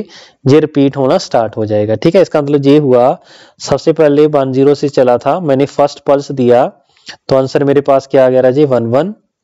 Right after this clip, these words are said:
फिर मैंने second pulse दिया, तो answer मेरे पास कितना आ गया?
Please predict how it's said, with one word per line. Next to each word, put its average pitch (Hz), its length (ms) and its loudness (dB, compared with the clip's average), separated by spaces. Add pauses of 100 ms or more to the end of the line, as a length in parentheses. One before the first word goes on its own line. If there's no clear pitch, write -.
(760)
फिर 135 220 0
मैंने 139 300 0
second 147 380 -2
pulse 151 280 -2
दिया, 135 380 2 (520)
तो 135 60 4
answer 135 360 -2
मेरे 147 200 2
पास 147 200 2
कितना 156 260 -2
आ 165 100 2
गया? 165 260 0